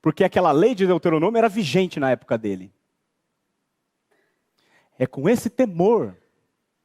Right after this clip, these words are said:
que um pecador contrito se volta para o Pai,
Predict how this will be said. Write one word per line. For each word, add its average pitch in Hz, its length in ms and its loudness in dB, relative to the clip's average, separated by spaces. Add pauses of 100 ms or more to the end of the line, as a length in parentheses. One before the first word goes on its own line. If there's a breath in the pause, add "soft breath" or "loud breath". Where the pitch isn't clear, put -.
(1300)
que - 80 -8
um 147 60 -2
pecador 151 480 -2
contrito 147 680 -6 (300)
se - 240 -14
volta 120 360 -4
para 101 220 -6
o 90 40 -12
Pai, 87 440 -16